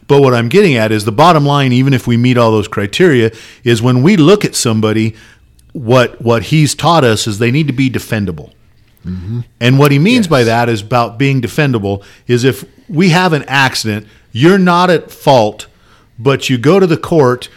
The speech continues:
Speaker 1: and you're sitting in front of the jury, and the jury can bring up that,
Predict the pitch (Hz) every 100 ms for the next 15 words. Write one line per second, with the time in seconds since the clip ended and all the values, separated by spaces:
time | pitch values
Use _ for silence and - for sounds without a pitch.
0 | _ 127 120 123 113 - 185 185 165 -
1 | 160 151 127 117 147 113 120 123 _ _
2 | - 127 123 120 117 117 - - 117 101
3 | 135 190 185 160 131 127 156 156 143 -
4 | 117